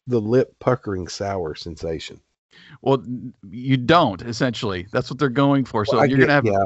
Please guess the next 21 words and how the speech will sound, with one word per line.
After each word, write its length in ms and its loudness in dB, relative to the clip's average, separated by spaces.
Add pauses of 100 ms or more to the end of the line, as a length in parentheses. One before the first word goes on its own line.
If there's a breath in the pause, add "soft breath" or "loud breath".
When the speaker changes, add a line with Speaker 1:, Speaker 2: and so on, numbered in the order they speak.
Speaker 1:
I 100 4
know, 260 2
but 180 -2
you're 100 2
gonna 160 4
have 140 2
people 240 2
like 160 4
my 140 0
youngest 440 -2
daughter 360 4
who 280 -2 (380 soft breath)
will 160 2
be 340 0 (420)
hoping 380 4
they 120 -2
get 240 -6
that 260 -8
one. 200 -14
Speaker 2:
<laughs> 440 -20
Yeah. 240 -4